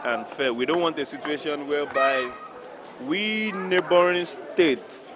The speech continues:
neighboring states from this our southwest, we don't want a situation whereby we will start fighting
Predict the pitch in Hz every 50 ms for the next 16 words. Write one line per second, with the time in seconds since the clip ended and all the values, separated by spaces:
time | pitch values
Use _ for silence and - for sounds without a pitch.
0 | - - - - - - - - - - - - - - - - - - - -
1 | - - 143 165 180 175 185 190 196 190 185 - - 175 170 160 - - - -
2 | - 160 151 143 139 139 135 147 170 165 170 160 151 147 143 - - 165 175 170
3 | - - 147 135 123 123 123 - - 139 143 151 185 190 190 180 175 170 151 139
4 | - 139 - 156 156 143 - 160 156 156 151 151 143 131 135 135 135 135 135 135
5 | 135 131 - - - - - - - - - - 120 123 131 127 - - 165 156
6 | 165 160 - - - - 165 170 170 165 - - 170 170 160